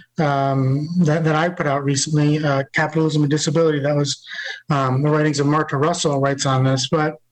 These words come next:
you know, it's always been a thing, it's always been a question, um, for capitalism and, and with the emergence of capitalism. And interesting, if you go back and look at Capital,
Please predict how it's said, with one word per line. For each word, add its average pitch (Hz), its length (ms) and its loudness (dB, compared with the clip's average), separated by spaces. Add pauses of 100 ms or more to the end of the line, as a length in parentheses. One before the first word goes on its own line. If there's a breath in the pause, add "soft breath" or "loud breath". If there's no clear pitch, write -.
(1300 loud breath)
you 196 80 2
know, 170 140 2
it's 170 140 -4
always 220 460 0
been 170 180 0
a 156 60 -4
thing, 175 320 -4
it's 175 120 0
always 214 240 2
been 196 160 0
a 175 80 -2
question, 143 680 -2 (340 loud breath)
um, 143 560 0 (340)
for 165 100 -2
capitalism 160 720 0
and, 147 240 -2
and 156 120 2
with 151 100 2
the 147 60 2
emergence 151 440 0
of 151 100 -10
capitalism. 156 520 0
And 165 80 2
interesting, 175 640 -2 (380 loud breath)
if 156 160 -2
you 156 80 0
go 175 160 2
back 175 280 -2
and 156 100 2
look 156 140 0
at 147 100 -2 (120)
Capital, 156 720 0